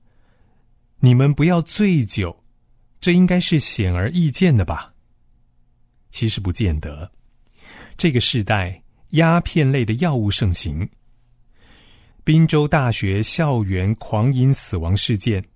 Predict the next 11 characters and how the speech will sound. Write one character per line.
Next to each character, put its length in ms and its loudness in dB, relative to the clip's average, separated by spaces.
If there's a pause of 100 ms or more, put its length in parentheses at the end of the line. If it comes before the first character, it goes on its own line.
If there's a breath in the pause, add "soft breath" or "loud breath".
(120)
再 240 0
一 80 0
次 200 -4
登 220 2
上 240 0
了 120 0
全 440 2
国 160 -2
的 140 -2
头 240 -4
条， 380 -8